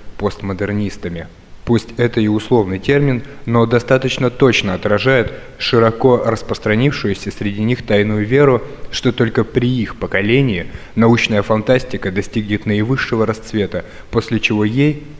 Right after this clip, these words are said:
давайте смотреть фактам в лицо, конец. Все постмодернисты талантливые, не лишённые амбиций писатели, они прекрасно знают историю и легенды жанра,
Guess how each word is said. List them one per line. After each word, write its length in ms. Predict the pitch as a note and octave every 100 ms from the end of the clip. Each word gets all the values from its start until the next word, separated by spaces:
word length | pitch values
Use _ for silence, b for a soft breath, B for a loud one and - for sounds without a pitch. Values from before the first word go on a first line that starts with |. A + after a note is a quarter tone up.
| -
давайте 460 | G#2 G#2 A2+ G2+ G2+
смотреть 400 | - F#2+ G#2 G2
фактам 360 | G#2+ F#2+ G2
в 40 | F#2+
лицо, 400 | F#2+ - A2+ A2+ - - -
конец. 380 | - G2+ F#2+ E2 - - - - - - - - -
Все 240 | - - E3+
постмодернисты 840 | E3+ B2 A#2 A2+ A2+ C3+ D3 -
талантливые, 720 | A#2 B2+ C3+ A2 - F#2 F#2 F2+
не 120 | G2
лишённые 540 | A2+ A#2 C3+ A#2+ G#2+
амбиций 380 | G2+ G2+ G2+ A2
писатели, 640 | G2+ A2+ D3 D3 C#3+ C3 B B B
они 260 | A2 A2 A2
прекрасно 800 | B2+ A#2 - A#2+ A2+ G2+ G#2 F#2+
знают 400 | G#2 A#2 G#2+ G2+
историю 600 | G2+ - C3 B2+ G#2+ F#2+
и 100 | A2
легенды 460 | G2+ F#2+ G2+ G2
жанра, 460 | G2 B2 C3 B2 A2+